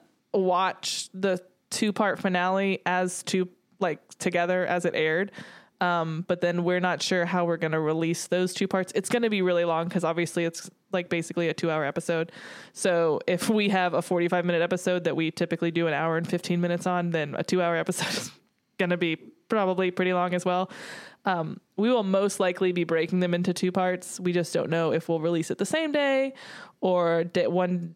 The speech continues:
a day after the other. So again, if you have any suggestions, reach out on Instagram, Grey's Academy Pod. Feel free to email us at grays academy pod at gmail dot com. Um,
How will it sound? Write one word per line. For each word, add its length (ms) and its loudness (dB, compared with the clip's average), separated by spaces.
a 80 2
day 160 2
after 260 0
the 120 2
other. 260 2
So 200 0
again, 220 4
if 120 2
you 80 4
have 140 2
any 140 2
suggestions, 720 2
reach 200 0
out 140 2
on 120 0
Instagram, 580 0
Grey's 220 0
Academy 300 0
Pod. 460 0
Feel 140 -2
free 160 0
to 100 -4
email 260 4
us 400 0
at 200 0
grays 280 0
academy 340 0
pod 380 0
at 120 2
gmail 300 0
dot 160 0
com. 560 0
Um, 420 2